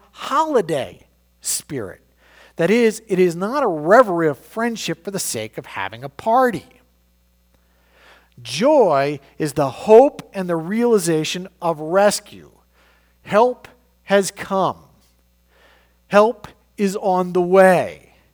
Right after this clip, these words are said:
We are not alone. God is with us, Emmanuel, and we are assured of our hope in him. Now, imagine being pulled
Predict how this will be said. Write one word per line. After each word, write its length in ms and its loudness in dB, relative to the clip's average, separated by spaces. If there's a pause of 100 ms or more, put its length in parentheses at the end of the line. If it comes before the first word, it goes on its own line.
(460)
We 140 -8
are 140 -8
not 640 -8
alone. 760 -4 (360)
God 520 2
is 280 2
with 460 0
us, 460 -4 (140)
Emmanuel, 1200 -6 (1000)
and 100 -10
we 160 0
are 160 6
assured 640 0
of 100 6
our 200 4
hope 500 0
in 280 -6
him. 500 -6 (680)
Now, 180 -4
imagine 520 0
being 320 -4
pulled 440 0